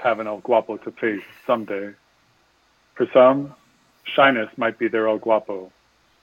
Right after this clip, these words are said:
For others, a lack of education might be their El Guapo. For us, El Guapo is a big, dangerous guy who wants to kill us. But as sure as my name is Lucky Day,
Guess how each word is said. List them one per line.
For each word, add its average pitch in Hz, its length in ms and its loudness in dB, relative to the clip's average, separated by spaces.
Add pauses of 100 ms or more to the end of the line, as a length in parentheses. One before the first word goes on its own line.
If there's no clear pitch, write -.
(140)
For 117 160 0
others, 127 380 2 (840)
a 127 40 -2
lack 131 220 6
of 131 80 2
education 139 640 2
might 110 180 0
be 117 80 2
their 107 160 0
El 104 120 0
Guapo. 101 480 -2 (600)
For 117 180 6
us, 160 180 6 (1160)
El 143 200 6
Guapo 151 360 6
is 120 60 -8
a 123 60 -4
big, 135 260 -4
dangerous 135 460 -6
guy 139 340 0
who 117 100 0
wants 117 340 -4
to 135 80 -4
kill 101 280 -6
us. 92 80 -16 (1400)
But 127 100 6
as 123 120 6 (140)
sure 170 340 10
as 131 120 2
my 143 180 4
name 160 360 2
is 127 140 -2
Lucky 143 360 0
Day, 156 520 2